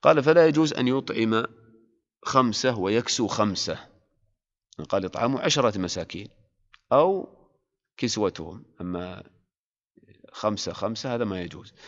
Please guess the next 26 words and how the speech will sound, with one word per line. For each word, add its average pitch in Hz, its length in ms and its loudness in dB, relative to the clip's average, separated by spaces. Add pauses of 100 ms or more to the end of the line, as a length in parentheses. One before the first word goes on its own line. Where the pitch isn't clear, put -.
(300)
كما 165 200 2
لا 208 120 2
يجوز 170 220 0
أن 131 140 2
يعتق 131 340 -2
نصف 131 280 0
رقبة 123 480 2 (180)
ويطعم 110 420 0
خمسة، 143 460 -2 (760)
لأن 156 200 2
الله 143 280 4
سبحانه 113 360 0
وتعالى 110 440 0
إنما 98 440 -4 (720)
خير 131 540 2
بين 110 340 -2
ثلاثة 113 560 -4
أشياء، 85 600 -6 (500)
فلو 180 220 0
جوزنا 151 540 2
إخراج 123 400 0
جنسين 98 480 -2
لأثبتنا 107 600 -2
تخييرا 113 480 0
رابعاً، 85 600 0 (460)
صحيح؟ 143 320 -8